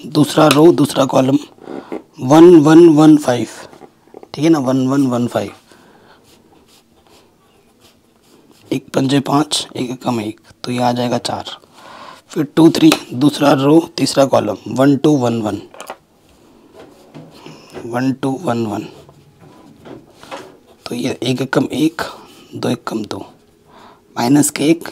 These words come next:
ये सामने minus है तो इसको ये बना देगा plus। तो ये चीज़ आएगी आपकी दूसरे कॉलम में, ठीक है।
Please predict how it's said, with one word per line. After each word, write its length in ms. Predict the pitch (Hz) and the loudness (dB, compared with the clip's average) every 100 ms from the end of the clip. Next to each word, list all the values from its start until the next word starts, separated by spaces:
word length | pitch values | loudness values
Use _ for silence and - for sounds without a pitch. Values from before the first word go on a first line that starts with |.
| 143 | -10
ये 80 | 127 | -4
सामने 280 | 139 139 143 | -2 0 0
minus 320 | 131 127 - | 2 0 -2
है 60 | |
तो 60 | 117 | -8
इसको 220 | 117 - | -10 -8
ये 60 | 127 | -6
बना 180 | 123 120 | -4 -4
देगा 200 | 113 127 | -2 -2
plus। 380 | 117 95 - - - - - - - - _ - | -2 -8 -10 -14 -18 -20 -20 -20 -20 -20 _ -10
तो 60 | 127 | -6
ये 200 | 123 147 | 2 2
चीज़ 200 | - 147 | 4 4
आएगी 220 | 139 139 | 4 4
आपकी 240 | 135 - 135 | 2 0 -4
दूसरे 360 | 117 131 - 131 | -2 -2 -2 0
कॉलम 260 | 131 131 | 2 2
में, 180 | 123 113 - _ - - - _ _ _ _ _ - - _ _ _ _ - | 0 -2 -8 _ -8 -8 -8 _ _ _ _ _ -20 -20 _ _ _ _ -12
ठीक 160 | 143 | -4
है। 140 | 180 | -2